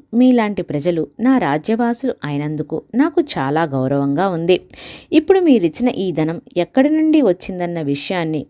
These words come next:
కనుగొని మీకు సమాచారం అందిస్తాను" అని మాట ఇచ్చి,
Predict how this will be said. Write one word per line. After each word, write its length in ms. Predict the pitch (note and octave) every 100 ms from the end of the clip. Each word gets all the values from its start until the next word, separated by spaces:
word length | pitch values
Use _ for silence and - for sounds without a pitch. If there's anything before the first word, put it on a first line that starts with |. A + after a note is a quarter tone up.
| -
కనుగొని 460 | D#3+ G#3 G4+ G4 -
మీకు 220 | C4 F4
సమాచారం 680 | D4+ D#3 D3+ D#3+ F3+ E3 G#3+ D#3
అందిస్తాను" 680 | D3+ E3 - D#3+ D3+ D#3 - F3
అని 160 | F#3+
మాట 320 | E3 D3 D3 F#3
ఇచ్చి, 440 | D#3+ C#3+ F3 D#3+